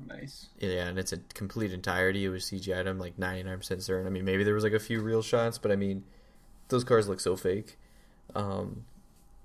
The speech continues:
Speaker 2: and there was just so much ridiculous stuff happening,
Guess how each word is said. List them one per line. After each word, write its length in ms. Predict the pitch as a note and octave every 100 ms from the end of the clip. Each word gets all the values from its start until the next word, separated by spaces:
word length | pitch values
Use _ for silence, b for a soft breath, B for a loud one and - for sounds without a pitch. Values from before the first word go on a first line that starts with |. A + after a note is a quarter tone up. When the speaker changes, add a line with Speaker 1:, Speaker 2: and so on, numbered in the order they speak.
| - - -
Speaker 2:
and 100 | B2
there 80 |
was 120 | B2+ C3
just 200 | D#3+ -
so 140 | C3+
much 160 | C3 A#2+
ridiculous 540 | G2 G#2 A#2 G#2 F#2+
stuff 320 | - G#2 A#2
happening, 580 | C3 B2+ C3 C#3+ D3 C#3+